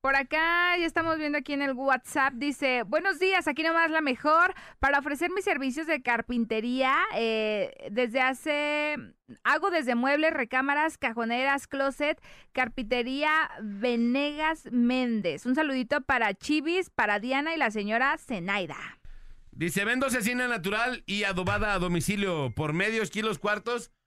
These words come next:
Speaker 2: o bolsas de treinta gramos para tiendas o micheladas. Comunicarse al treinta y tres diecisiete, siete cinco, cincuenta y siete siete ocho.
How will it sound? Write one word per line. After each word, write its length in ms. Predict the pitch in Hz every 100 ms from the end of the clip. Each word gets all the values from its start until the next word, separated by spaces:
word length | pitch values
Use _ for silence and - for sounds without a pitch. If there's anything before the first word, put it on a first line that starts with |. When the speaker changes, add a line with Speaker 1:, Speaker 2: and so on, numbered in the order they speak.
| _ -
Speaker 2:
o 100 | 147
bolsas 280 | 175 190 190
de 80 |
treinta 300 | 165 175 170
gramos 260 | 180 180 175
para 240 | 160 143
tiendas 640 | 123 165 156 135 101 - _ _ _ _ -
o 120 | 131
micheladas. 580 | 143 127 147 170 127 - _ _ _ _ _ _
Comunicarse 580 | 160 170 170 202 208 220
al 80 | 214
treinta 280 | 190 165 160
y 60 |
tres 220 | 143 202
diecisiete, 760 | 190 226 220 180 208 - 139 131 - _ _ _ _ _ _
siete 320 | - 190 190 175
cinco, 460 | 196 196 214 220
cincuenta 440 | 135 165 147 156 151
y 40 |
siete 260 | 135 170 165
siete 280 | 170 175 185
ocho. 360 | 180 147 95